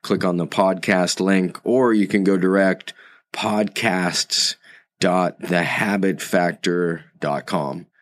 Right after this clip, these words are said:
Either way, you can get there via The Habit Factor, but I intend to have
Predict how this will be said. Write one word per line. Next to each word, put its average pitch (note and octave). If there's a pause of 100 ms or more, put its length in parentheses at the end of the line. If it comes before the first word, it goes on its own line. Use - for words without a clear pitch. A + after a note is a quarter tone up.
(180)
Either A2+
way, G#2+ (1000)
you G2
can F2
get G2+
there G2+
via F#2+
The F2
Habit F#2
Factor, E2 (400)
but F2 (440)
I F#2
intend A#2
to A2
have F#2